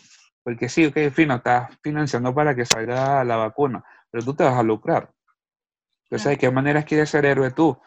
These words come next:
Speaker 1: Lucrándote tú con las platas que le estás metiendo a la O M S, o, este, simplemente, no sé,
Speaker 2: ¿Quieres ayudar?
Speaker 1: que se diga, que se diga a nivel mundial de que él es el,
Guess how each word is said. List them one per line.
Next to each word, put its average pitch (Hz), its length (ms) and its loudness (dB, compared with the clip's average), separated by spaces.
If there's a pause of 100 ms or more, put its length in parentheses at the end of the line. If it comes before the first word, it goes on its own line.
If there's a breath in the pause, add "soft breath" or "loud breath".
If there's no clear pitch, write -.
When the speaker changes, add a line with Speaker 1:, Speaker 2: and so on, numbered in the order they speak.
(340 soft breath)
Speaker 1:
Lucrándote 120 580 -2
tú 151 200 0
con 120 220 -2
las 113 160 -4
platas 120 300 -2
que 151 100 -2
le 147 80 0
estás 127 220 -4
metiendo 135 320 -4
a - 20 0
la 117 140 -2
O 113 100 -2
M 117 380 -2
S, 180 220 -8 (600 soft breath)
o, 147 240 2
este, 123 800 -4
simplemente, 135 1040 -4
no 113 160 -6
sé, 247 120 0
Speaker 2:
¿Quieres 269 180 2
ayudar? 214 360 -4
Speaker 1:
que 110 200 -6
se 127 180 -6
diga, 123 340 -4 (440 loud breath)
que 131 220 0
se 131 160 -4
diga 135 160 2
a 151 40 2
nivel 143 280 2
mundial 156 420 2
de 160 140 -4
que 123 260 -4
él 120 180 -4
es 139 140 -4
el, 139 360 -6